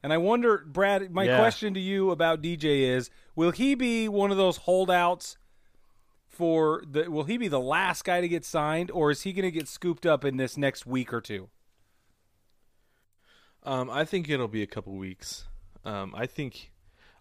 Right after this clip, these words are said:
Speaker 2: quite honestly, I think he's going to L A. He's gonna be a Dodger.
Speaker 1: Ugh.
Speaker 2: And I think they're just working out the last, I think they're just working out the last little kinks of that deal.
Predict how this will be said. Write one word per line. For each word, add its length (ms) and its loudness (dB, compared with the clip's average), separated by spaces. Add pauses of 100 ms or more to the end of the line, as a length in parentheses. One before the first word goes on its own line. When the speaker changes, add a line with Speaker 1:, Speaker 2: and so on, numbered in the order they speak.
(440)
Speaker 2:
quite 200 2
honestly, 460 0
I 100 -2
think 220 -8
he's 180 -4
going 360 -4
to 120 -4
L 220 -4
A. 300 -6
He's 100 -12
gonna 160 -8
be 120 -4
a 40 -6
Dodger. 560 -6
Speaker 1:
Ugh. 480 8
Speaker 2:
And 100 -6
I 120 -4
think 260 -10
they're 160 -2
just 180 -12
working 240 -8
out 120 -8
the 80 -10
last, 340 -8 (140)
I 100 -2
think 200 -6
they're 120 0
just 160 -6
working 220 -6
out 100 -4
the 80 -10
last 300 -6
little 140 -8
kinks 320 -16
of 40 -16
that 160 -8
deal. 280 -12